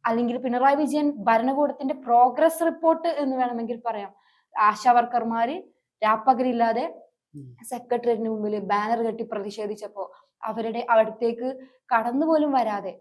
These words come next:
Speaker 1: വനിതാ മന്ത്രിമാരടക്കം വീണ ജോർജും ബിന്ദു, ആർ ബിന്ദു അടക്കമുള്ള വനിതാ മന്ത്രിമാർ പോലും ആ സ്ത്രീകളെ
Speaker 2: ഉം.
Speaker 1: ഇരുപത്തിനാല് മണിക്കൂറും ഈ കേരളത്തിലെ പാവപ്പെട്ട ആളുകൾക്ക് വേണ്ടി, ജനങ്ങൾക്ക് വേണ്ടി അഹോരാത്രം പണിയെടുത്ത ആശാ വർക്കർമാർ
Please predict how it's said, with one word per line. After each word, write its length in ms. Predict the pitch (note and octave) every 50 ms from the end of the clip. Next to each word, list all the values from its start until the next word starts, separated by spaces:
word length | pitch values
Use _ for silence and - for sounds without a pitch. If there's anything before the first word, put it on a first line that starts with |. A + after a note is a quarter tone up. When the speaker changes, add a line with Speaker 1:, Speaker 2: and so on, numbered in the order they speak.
| -
Speaker 1:
വനിതാ 400 | G#3 G#3+ A3+ A3 A3+ A3+ A#3+ B3
മന്ത്രിമാരടക്കം 720 | B3+ B3 A#3+ A3+ A3+ A3+ A3 G#3+ G#3+ G#3+ G3+ F#3+ - - - _ -
വീണ 240 | A3 G#3+ G#3+ G#3+ G#3+
ജോർജും 440 | G3+ F#3 A3+ A3+ A3+ A3 C#4 E4 - - _ _ _ _ _ _ _ F3+
ബിന്ദു, 520 | E3 D#3 A3+ A3+ A3+ A3+ G#3+ A3+ - - -
ആർ 160 | G#3 A3 A#3
ബിന്ദു 260 | G#3 A#3 A3+ A3 A3
അടക്കമുള്ള 480 | A#3 A3+ A3 A3 A3 A3 G#3+ G#3 G3+ G#3
വനിതാ 340 | G3+ G3+ G3+ G#3 G#3 B3+ C4
മന്ത്രിമാർ 640 | B3+ A#3+ A3+ G#3 A3+ A3 G#3+ G#3+ A3+ A#3+ B3 A#3 _ _ -
പോലും 400 | A#3+ A#3+ B3 B3+ C4+ B3+ C4 - - - - -
ആ 80 | A3
സ്ത്രീകളെ 520 | A3 - - _ G3 G#3 G#3 F#3+ G3 F#3+ F3+
Speaker 2:
ഉം. 160 | F3 - _ -
Speaker 1:
ഇരുപത്തിനാല് 560 | G#3+ G#3+ A3+ B3 B3+ A#3+ A#3 A#3+ B3 B3 B3+
മണിക്കൂറും 560 | B3+ A#3+ A3+ A3 A3+ - - B3+ C4 B3+ B3
ഈ 100 | B3 A#3+
കേരളത്തിലെ 580 | - A#3 A3+ A3 A3 A3 A3 A#3 A#3+ D4 - - _ _ _ _ _ _ _ - -
പാവപ്പെട്ട 640 | A3 A3 A3+ A#3 B3+ B3 - B3+ B3 B3+ B3+ G3+ - - - _ _ _ _ _ - -
ആളുകൾക്ക് 460 | G#3 G#3+ G#3+ A3 A3 A3+ G#3+ A3 A3+
വേണ്ടി, 280 | G3+ G3+ G3 F3+ E3 -
ജനങ്ങൾക്ക് 520 | G3 G3+ A3 G#3+ A#3 A#3+ B3 B3+ B3 B3+ B3
വേണ്ടി 420 | A3+ A3 G#3 G#3 G#3 F3+ - - _ -
അഹോരാത്രം 600 | G3+ G3+ G#3 A#3+ A#3+ B3+ C4 B3+ B3 B3 B3 A#3
പണിയെടുത്ത 400 | A3+ G#3+ G#3 G#3 G3 G3 G3 G#3
ആശാ 260 | G3 G3+ G3 - G#3
വർക്കർമാർ 560 | G3+ G#3 G#3 G#3 - G3+ G3 G3 G3 F#3+ F#3+